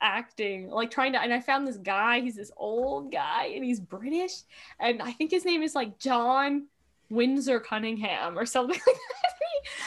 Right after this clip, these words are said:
And he has a YouTube channel of, like, acting videos, and I just watch them sometimes. I watched it, like, like, I, I, for no reason. I just think his, his voice is so soothing to listen to.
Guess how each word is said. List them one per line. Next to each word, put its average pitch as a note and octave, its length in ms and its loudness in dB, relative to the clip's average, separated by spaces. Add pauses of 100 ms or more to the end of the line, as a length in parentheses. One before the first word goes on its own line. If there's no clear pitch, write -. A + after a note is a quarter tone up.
(140)
And F4 100 4
he F4 80 2
has F4+ 140 0
a D#4+ 80 2
YouTube C4+ 340 0
channel B3 220 0
of, A3 40 -6
like, A#3+ 140 -2
acting A3+ 360 -2
videos, G3 400 -4
and A#3+ 100 0
I C#4 100 -2
just F#4 240 -6
watch - 300 0
them G#3+ 180 -4
sometimes. - 540 -10
I A#3 80 4
watched C4+ 260 4
it, B3 80 -6
like, C#4 160 4 (320)
like, E4 240 4
I, C4 300 4
I, B3+ 140 6
for C#4+ 140 -2
no C#4 140 4
reason. A#3 340 -2
I G#3+ 160 0
just A#3+ 220 -8
think A#3 160 -4
his, G#3 220 -8
his B3 200 0
voice A#3+ 300 2
is B3 80 -8
so A3+ 140 0
soothing B3 320 0
to A3 120 -2
listen C4 280 -2
to. C#4+ 360 0